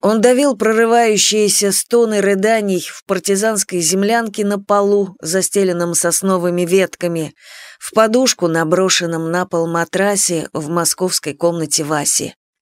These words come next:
Его слез никто не видел и не слышал.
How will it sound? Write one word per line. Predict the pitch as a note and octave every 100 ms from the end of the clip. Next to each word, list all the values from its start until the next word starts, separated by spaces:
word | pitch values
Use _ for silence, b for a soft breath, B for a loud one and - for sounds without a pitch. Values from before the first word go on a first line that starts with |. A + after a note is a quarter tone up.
| _ _ _
Его | G3+ A3+ A3
слез | - A#3 A#3 - - _
никто | F#3 G3 - G#3+
не | G3
видел | F3 A3 G3 D#3 D3+ _ _ _
и | -
не | F3+ E3+
слышал. | - E3+ D3+ - D3+